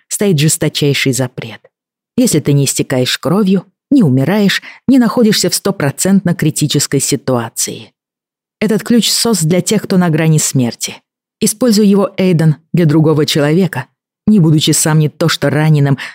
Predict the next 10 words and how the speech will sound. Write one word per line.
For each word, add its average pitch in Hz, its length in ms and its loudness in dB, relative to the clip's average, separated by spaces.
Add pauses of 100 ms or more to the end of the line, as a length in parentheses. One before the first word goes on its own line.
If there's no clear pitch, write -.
(140)
а 220 100 -2
в 131 60 -4
добром 131 400 0
здравии, 190 760 0 (480)
и, 143 80 0
скорее 156 320 0
всего, 147 220 0
лишится 143 440 0
значка, 131 580 -4 (220)
работы 147 600 -4